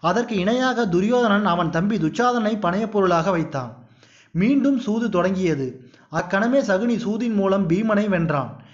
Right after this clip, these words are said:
இப்படியே தனது மற்ற தம்பிகளான அர்ஜுனன், நகுலன், சகாதேவன் ஆகியோர்களையும் பணைய பொருளாக வைத்து சூதாட்டத்தில் இழந்தான் தருமன். அதனால் வருந்தி அவன் கண்கள் கலங்கியது.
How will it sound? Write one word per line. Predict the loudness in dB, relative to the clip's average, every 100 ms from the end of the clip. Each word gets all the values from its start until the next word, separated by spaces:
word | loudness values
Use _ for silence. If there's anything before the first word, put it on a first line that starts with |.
| -20 _
இப்படியே | -6 0 0 2 0
தனது | 0 0 0
மற்ற | 0 0 -2
தம்பிகளான | 0 0 0 2 2
அர்ஜுனன், | 2 0 0 0 0 0
நகுலன், | 0 2 0 0
சகாதேவன் | 0 0 0 2 2 0 -2 -8 -18 -6
ஆகியோர்களையும் | -2 -2 0 0 2 2 2 0
பணைய | 0 0 0
பொருளாக | 0 0 2 2
வைத்து | 2 0 -2
சூதாட்டத்தில் | -6 -4 0 0 0 -2 -2
இழந்தான் | 0 0 0 0 0
தருமன். | -2 0 -2 -4 -12 -20 _ -6
அதனால் | -2 0 2 2
வருந்தி | 2 2 2 0 0
அவன் | 2 0
கண்கள் | 0 0 0 0
கலங்கியது. | 0 0 2 0 0 -4